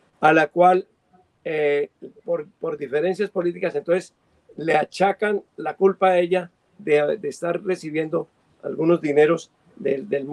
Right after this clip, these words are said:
del municipio, cuando ella está denunciando justamente la corrupción municipal. Y los dineros del municipio son simplemente actividades que hace ella como ciudadana,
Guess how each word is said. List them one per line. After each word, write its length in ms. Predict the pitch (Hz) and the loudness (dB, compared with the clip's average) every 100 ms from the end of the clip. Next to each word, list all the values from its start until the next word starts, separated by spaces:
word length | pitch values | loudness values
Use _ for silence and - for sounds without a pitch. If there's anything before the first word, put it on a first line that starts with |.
| 147 | -4
del 120 | 147 | -4
municipio, 440 | 143 135 214 220 143 | -4 -2 -2 0 0
cuando 180 | 139 | 0
ella 80 | 165 | 0
está 160 | 156 180 | 4 6
denunciando 560 | 180 165 135 170 170 | 6 4 2 0 0
justamente 640 | 170 170 180 175 170 175 - _ _ | -2 0 2 2 2 -4 -4 _ _
la 160 | 139 - | -2 0
corrupción 420 | 165 151 170 160 | 0 0 -2 0
municipal. 540 | 165 160 - 156 - _ _ _ _ - | 0 -2 -6 -4 -4 _ _ _ _ 2
Y 100 | 202 | 6
los 180 | 220 190 | 6 6
dineros 240 | 175 202 | 2 2
del 120 | 220 | 2
municipio 340 | 175 156 165 185 | 0 -4 -4 -4
son 300 | 180 190 - _ _ _ | -2 -6 -8 _ _ _
simplemente 440 | - 165 190 185 | -16 -4 -4 -2
actividades 760 | 185 - 175 160 160 185 214 - | -6 -4 -6 -4 0 4 4 2
que 120 | 185 | -6
hace 220 | 175 190 | -4 -4
ella 180 | 175 202 | -4 -4
como 200 | 190 160 | -6 -10
ciudadana, 560 | 139 147 151 160 180 | -6 -4 -2 -2 -2